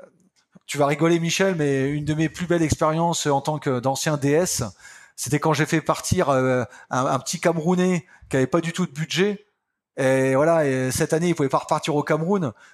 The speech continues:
Je l'ai fait partir avec sa femme au départ, euh, pour, pour, il est parti deux semaines à la montagne pour deux cents euros.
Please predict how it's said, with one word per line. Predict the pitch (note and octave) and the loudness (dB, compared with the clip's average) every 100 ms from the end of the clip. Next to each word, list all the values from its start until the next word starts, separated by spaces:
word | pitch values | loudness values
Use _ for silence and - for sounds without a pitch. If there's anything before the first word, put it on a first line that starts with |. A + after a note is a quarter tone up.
| _ | _
Je | A#2 | -4
l'ai | D3 | -2
fait | E3 | -2
partir | D#3+ E3+ - - G3 D#3 A#2 - - | -2 -2 -4 -2 0 0 -2 -8 -2
avec | C#3 C#3+ | -2 0
sa | E3+ | 0
femme | D#3+ F#3 F#3 | 0 0 0
au | D3 | 0
départ, | C#3+ - E3+ D3 D3 | -2 0 2 2 0
euh, | C3 C3 B2+ | 0 0 -2
pour, | A#2+ - - - - | -4 -8 -6 -8 -6
pour, | D3 B2 - | -6 -4 -6
il | F3+ | -4
est | - | -2
parti | D#3+ - E3+ - | -2 -4 -8 -4
deux | G#3 | -2
semaines | G3+ G3 G3 | -2 -2 0
à | D3 | 0
la | |
montagne | C#3+ E3 F#3 F3 | 0 0 -2 -2
pour | - | -6
deux | - E3 | -4 -2
cents | - E3 | 0 0
euros. | D#3 D#3+ A3+ | 2 0 -2